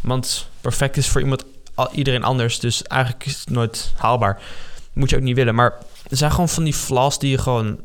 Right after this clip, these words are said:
nog kan improven. En dingen die je beter kan worden. Ben jij al financieel vrij? Wil je al, zeg maar, ben je al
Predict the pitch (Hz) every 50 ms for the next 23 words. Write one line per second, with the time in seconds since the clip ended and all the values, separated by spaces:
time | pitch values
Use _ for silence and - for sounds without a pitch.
0 | - - - - 120 120 - - - - - - - - - 123 120 117 117 -
1 | - 143 156 135 - 104 101 - - - - 110 110 110 110 98 - - 123 123
2 | 127 120 120 120 117 113 101 110 123 139 139 123 - 69 62 - 69 64 - -
3 | - - - - - - 107 107 110 113 117 113 113 113 107 98 104 107 107 107
4 | - - 120 113 107 117 110 104 131 135 113 104 101 110 110 113 110 90 104 107
5 | 104 101 - - - - - - - 123 117 113 120 120 113 110 117 120 120 -
6 | 110 110 107 104 104